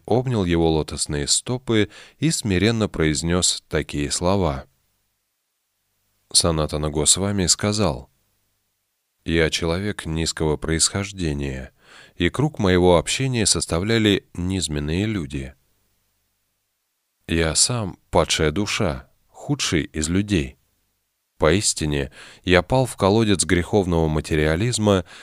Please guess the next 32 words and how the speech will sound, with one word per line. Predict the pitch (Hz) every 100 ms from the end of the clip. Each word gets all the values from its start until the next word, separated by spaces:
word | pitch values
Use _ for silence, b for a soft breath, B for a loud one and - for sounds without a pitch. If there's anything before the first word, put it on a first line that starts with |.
| B
и | - 85
провёл | 85 95 131 131
в | 113
нём | 110 101 - -
всю | - - 143
свою | - 76 76 82
жизнь. | 107 95 73 67 - _ _ _ _ _ _ _ _ _ _ _ _ _ _ _ _ _
Я | - 82 78
не | 82
знаю, | 82 110 113 85
что | - 123
для | 98
меня | 78 76 71
хорошо, | 82 73 73 - 113 95
а | 71
что | - 76 78
нет. | 95 98 71 - - _ _ _ _ _ -
Однако | 80 87 80 82
обычные | 78 82 - 78 78
люди | 80 113 98 78
считают | - 92 139 127 -
меня | 82 80 73
знатоком | 76 73 80 82 76
писаний, | 101 - 98 73 69 67 B B B
и | 85
даже | 82 113 120
сам | - 110 143 135
я | 92
о |
себе | 78 82 76 98 92
так | 82 92
думаю. | 104 80 69 65 65